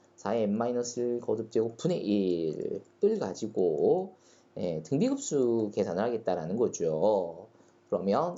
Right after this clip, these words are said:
일 마이너스 R, 공비는 사분의 일 하시면 되겠고요. 첫째 항은 일 넣으면, 예, 일 되죠.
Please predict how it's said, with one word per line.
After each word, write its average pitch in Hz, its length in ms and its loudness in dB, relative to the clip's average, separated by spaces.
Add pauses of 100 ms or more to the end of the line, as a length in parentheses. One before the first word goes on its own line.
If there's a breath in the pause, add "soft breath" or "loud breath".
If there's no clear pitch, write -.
일 147 220 0
마이너스 98 720 -2
R, 95 680 0
공비는 160 260 0
사분의 147 720 0
일 104 220 0
하시면 101 340 -2
되겠고요. 98 600 0 (320 loud breath)
첫째 240 340 2
항은 202 480 0
일 226 320 0
넣으면, 120 720 2 (260)
예, 101 180 0
일 220 140 2
되죠. 143 480 2